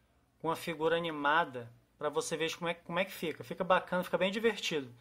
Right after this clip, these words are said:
Tem as opções aqui também de você colocar... o nome aqui, o Galaxy Camera,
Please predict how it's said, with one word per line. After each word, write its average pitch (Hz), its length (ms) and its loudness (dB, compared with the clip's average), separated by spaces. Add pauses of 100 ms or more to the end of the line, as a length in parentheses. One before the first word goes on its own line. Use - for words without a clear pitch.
(460)
Tem 170 120 2
as 165 100 4
opções 170 380 2
aqui 156 140 -4
também 147 420 0
de 139 200 -4
você 139 240 -4
colocar... 131 840 -2 (3500)
o 180 40 -18
nome 151 240 0
aqui, 151 160 -4
o 147 120 -2
Galaxy 151 560 2
Camera, 147 520 0